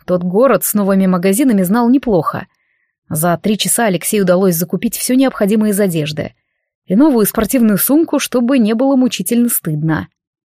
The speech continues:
Дома, забросав в нее все необходимое, старого и нового, Штык добавил туда полезные мелочи вроде охотничьего ножа,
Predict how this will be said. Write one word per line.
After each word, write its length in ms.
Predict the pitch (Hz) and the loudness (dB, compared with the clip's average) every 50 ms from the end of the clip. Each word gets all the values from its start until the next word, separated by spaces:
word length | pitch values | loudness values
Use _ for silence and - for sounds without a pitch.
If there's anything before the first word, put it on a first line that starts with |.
| _ _ _ _ _ _ _ _ _ _ - | _ _ _ _ _ _ _ _ _ _ -4
Дома, 400 | 175 180 311 359 320 214 175 170 | 0 2 2 4 4 2 2 2
забросав 580 | 165 185 180 190 196 190 - - 285 - - - | 0 0 2 2 2 0 0 -2 -2 -2 -2 0
в 20 | |
нее 280 | 196 196 208 220 233 202 | 0 0 0 0 -2 -2
все 160 | - - 190 | -2 -2 0
необходимое, 720 | 180 175 170 165 - - 190 175 - 294 269 190 165 156 165 | 0 0 -2 -2 -2 -2 -2 0 2 2 2 2 0 -2 -4
старого 520 | - - - - 254 269 220 170 156 165 | -6 -6 -4 -2 0 0 0 0 -2 -2
и 100 | 165 160 | -2 0
нового, 480 | 170 226 269 240 202 185 196 196 175 - - - - - - - | 0 0 0 0 0 0 0 -2 -2 -4 -8 -20 -20 -20 -20 -12
Штык 340 | - - - - 285 220 196 | -10 -8 -6 -4 -4 0 2
добавил 380 | 190 185 190 196 180 185 175 | 2 2 4 2 2 2 0
туда 200 | - 190 175 175 | 0 0 0 0
полезные 440 | 160 175 175 175 170 160 170 175 170 | 0 0 0 0 0 0 0 0 0
мелочи 400 | 185 262 294 254 180 175 - 175 | 0 0 0 0 -2 -4 -4 -4
вроде 320 | 160 165 165 156 127 139 135 | -4 -2 -2 -2 -2 -4 -6
охотничьего 580 | - - - - - 170 156 - - - 151 | -6 -8 -10 -10 -8 -8 -8 -6 -6 -6 -4
ножа, 460 | 151 143 - - 147 160 220 285 285 | -4 -4 -4 -4 -2 -2 0 0 -2